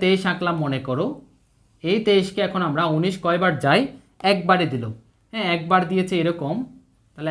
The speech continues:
একবার দেওয়াতে এটা হয়ে গেল যে এখানে যে অবশিষ্ট এটাও দিব আমরা।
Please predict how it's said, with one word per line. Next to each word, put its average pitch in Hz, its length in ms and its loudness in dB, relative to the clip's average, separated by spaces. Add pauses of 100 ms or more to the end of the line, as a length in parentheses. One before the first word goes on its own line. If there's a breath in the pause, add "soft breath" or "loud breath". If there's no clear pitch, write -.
একবার 151 280 0 (100)
দেওয়াতে 165 440 2 (800)
এটা 175 220 -6
হয়ে 175 220 4
গেল 180 100 4 (160)
যে 214 60 0 (400)
এখানে 175 220 -6 (100)
যে 165 40 0 (100)
অবশিষ্ট 160 420 -6
এটাও 175 180 0 (100)
দিব 156 100 2 (140)
আমরা। 131 220 0